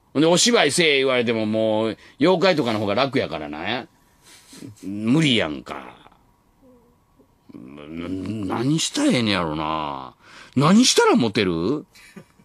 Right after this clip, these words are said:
だからで、あの、モテる思てディージェー始めたやんか。何にもやねや。なんか。だ-、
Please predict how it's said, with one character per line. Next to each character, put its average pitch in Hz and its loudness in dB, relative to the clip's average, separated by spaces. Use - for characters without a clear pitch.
だ 165 2
か 147 4
ら 139 4
で、 143 2
あ 151 4
の、 147 2
モ 180 4
テ 262 6
る 311 8
思 202 6
て 147 4
デ 131 2
ィ 156 6
ー 160 0
ジ 180 4
ェ - 4
ー 151 4
始 151 2
め 123 2
た 98 -2
や 87 -2
ん 73 -8
か。 67 -6
何 147 2
に 381 4
も 370 6
や 110 2
ね 82 -4
や。 67 -12
な 87 -2
ん 92 -4
か。 65 -6
だ-、 202 0